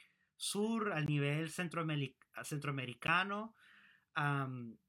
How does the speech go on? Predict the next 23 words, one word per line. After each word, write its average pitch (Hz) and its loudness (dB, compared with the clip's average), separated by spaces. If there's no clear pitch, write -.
porque 190 0
creo 214 4
que 233 2
también 208 2
muchos 185 0
de 214 0
nosotros 196 -2
internacionalistas, 160 0
después 151 -2
de 165 0
abril, 185 0
varios 175 6
de 180 4
mis 165 4
mejores 147 2
amigos 175 0
y 165 0
amigas 156 0
que 165 -8
fueron 151 -2
exiliados 175 -2
se 180 -2
volvieron 156 0